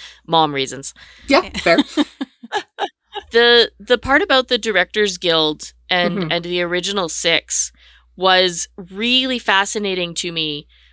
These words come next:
Speaker 1: because these women were basically doing the same thing that Gina Davis had done when she started her study on children's media. They went through and, like, did it the long way 'cause they had to, uh, manually looking at all of the numbers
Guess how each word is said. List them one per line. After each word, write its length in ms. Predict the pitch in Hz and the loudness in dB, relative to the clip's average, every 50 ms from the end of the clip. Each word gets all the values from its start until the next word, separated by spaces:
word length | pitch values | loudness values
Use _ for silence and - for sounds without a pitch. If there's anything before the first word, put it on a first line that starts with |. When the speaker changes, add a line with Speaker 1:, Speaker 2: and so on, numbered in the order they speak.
| _ _ | _ _
Speaker 1:
because 600 | - 196 - 196 190 180 180 170 170 160 - - - _ _ _ _ | -10 -8 -6 0 2 2 2 2 0 -4 -6 -6 -8 _ _ _ _
these 340 | 196 175 160 214 233 226 233 | -20 -6 -2 0 0 0 2
women 360 | 247 254 247 247 247 233 208 | 2 2 2 2 0 -2 0
were 240 | 190 202 196 202 190 - - _ _ _ _ _ _ _ | 2 2 2 2 0 -4 -12 _ _ _ _ _ _ _
basically 420 | 247 285 294 330 311 - 311 269 | 0 0 2 0 0 0 0 0
doing 400 | 202 - 214 226 226 240 240 233 | 0 -2 -2 0 0 0 0 0
the 100 | 208 208 | -2 0
same 400 | - - - 185 190 190 190 196 | 0 2 2 2 0 0 -2 -6
thing 500 | - - 190 175 175 180 190 220 233 226 - - | -2 2 2 4 4 2 0 -2 -10 -16 -4 0
that 180 | 202 170 180 | 0 0 0
Gina 260 | 175 196 196 190 185 | 0 -2 -2 -2 -2
Davis 400 | 175 170 208 240 262 254 240 226 | 2 4 4 4 4 2 0 0
had 160 | - 202 185 170 | -2 -2 -4 -2
done 260 | 185 170 165 165 160 | 0 0 0 0 -4
when 100 | 160 160 | -6 -4
she 140 | - - 185 | -4 -4 -4
started 420 | - - 190 180 175 170 175 165 | -4 -2 0 0 0 0 -2 -4
her 120 | 170 175 170 | -6 -8 -6
study 420 | - - - 214 202 185 165 156 | -4 -2 0 2 2 2 2 0
on 120 | 151 151 151 | 0 0 -2
children's 460 | - - 240 254 220 220 208 180 165 | -2 -2 -2 0 0 -2 -4 -4 -6
media. 460 | 165 156 147 151 147 143 139 143 - _ - - - - - - _ | -6 -2 -2 0 -2 -2 -4 -8 -10 _ -20 -20 -20 -20 -20 -8 _
They 140 | 190 202 196 | 2 2 2
went 360 | 180 165 180 208 233 247 - | 2 2 2 2 2 2 0
through 340 | - - 220 240 214 190 165 - | -6 -4 2 4 4 4 4 2
and, 160 | 170 170 160 | 0 0 2
like, 200 | 160 165 147 - _ _ _ - - _ - 165 156 | 0 0 0 -2 _ _ _ -20 -20 _ -20 -6 0
did 160 | 226 220 202 | 2 4 4
it 100 | 196 - | 4 2
the 100 | - 170 | 2 0
long 360 | 156 160 170 202 233 247 226 | 2 4 4 4 4 2 2
way 240 | 175 151 143 143 160 | 0 0 0 0 0
'cause 160 | - - 170 160 | -2 -6 -6 -6
they 100 | 143 127 | -6 -2
had 240 | - 175 202 208 - | 2 2 2 2 0
to, 240 | - 135 127 - - _ _ - - - - - _ _ _ - | -2 -4 -4 -4 -6 _ _ -20 -20 -20 -20 -20 _ _ _ 0
uh, 280 | 185 175 165 165 - - | 2 4 4 2 0 -2
manually 760 | 165 160 190 196 220 247 247 226 196 175 156 123 - - _ _ _ _ _ _ _ _ _ _ - | -4 0 2 2 4 4 4 4 4 4 2 0 -2 -6 _ _ _ _ _ _ _ _ _ _ -4
looking 360 | 208 208 202 - 247 214 202 | 0 0 0 2 2 2 2
at 120 | 180 - - | 2 2 4
all 320 | 175 175 180 190 196 190 | 4 6 6 6 6 4
of 160 | 196 170 156 | 2 0 2
the 100 | 175 180 | 0 0
numbers 680 | 165 160 160 170 170 160 151 120 85 90 - - - | 2 2 0 0 0 0 -2 -2 -2 -2 -4 -4 -4